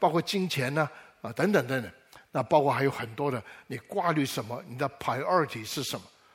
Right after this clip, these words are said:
都在登山宝训五、六、七三章来讲。不过我们先来看看，这是一个很重要的经文，做盐做光，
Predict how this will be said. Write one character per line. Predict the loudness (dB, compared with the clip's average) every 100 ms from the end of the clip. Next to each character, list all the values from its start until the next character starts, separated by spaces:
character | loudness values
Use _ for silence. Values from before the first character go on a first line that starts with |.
| _ _ _
都 | 6 6
在 | 6 4 4 0 -20 -8 -2
登 | 0
山 | 2 2
宝 | 0 -2
训 | -6 -6 -12 -20 _ _ -10
五、 | -2
六、 | 0
七 | 0 -2 -4 -8
三 | -2 -2
章 | 2 0
来 | -2
讲。 | -8 -12 -16 _ -20 -20 4
不 |
过 | 8
我 |
们 | 8
先 | 6 4
来 | 4
看 | 2 4
看， | 4 2 0
这 | 2
是 | 2
一 | 0
个 |
很 | -2 0
重 | 6
要 | 6
的 | 6
经 | 4 2
文， | -2 -8 -18 -20 -20 -20 -4
做 | 6 8
盐 | 8 6 2
做 | 2 0 0
光， | 0 -2 -2